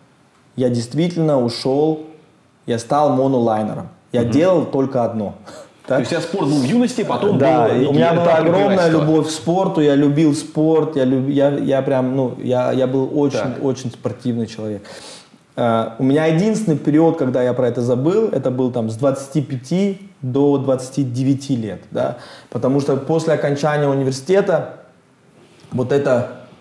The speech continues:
Speaker 1: миссия, там, обеспечить свою семью, построить базу, стать экономически независимым,
Speaker 2: Да.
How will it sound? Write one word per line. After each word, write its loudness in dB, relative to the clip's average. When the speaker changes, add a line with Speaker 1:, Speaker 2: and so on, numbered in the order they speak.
Speaker 1:
миссия, 2
там, -4
обеспечить -2
свою 0
семью, -2
построить -2
базу, 0
стать -2
экономически -2
независимым, -2
Speaker 2:
Да. -8